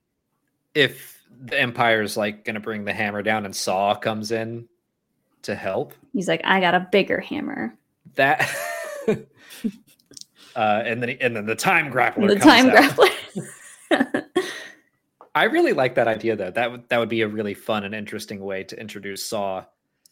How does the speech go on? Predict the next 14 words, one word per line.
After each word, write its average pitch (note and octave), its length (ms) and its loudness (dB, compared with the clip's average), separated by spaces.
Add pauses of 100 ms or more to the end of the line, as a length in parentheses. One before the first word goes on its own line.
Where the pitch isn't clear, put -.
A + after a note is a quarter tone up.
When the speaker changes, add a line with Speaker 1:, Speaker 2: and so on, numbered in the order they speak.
(340)
Speaker 1:
instead A2 340 -2
of G2+ 120 -2
just - 240 -6
what A2+ 100 0
I've A2 160 0
been A#2+ 120 -2
assuming B2 600 -4 (240)
is A2 260 -10
that G2 220 -6 (540)
Luthen G#2+ 420 -10
goes G2 380 -6
and F#2 240 -16 (580)
visits A2 480 -4
him F#2+ 160 -12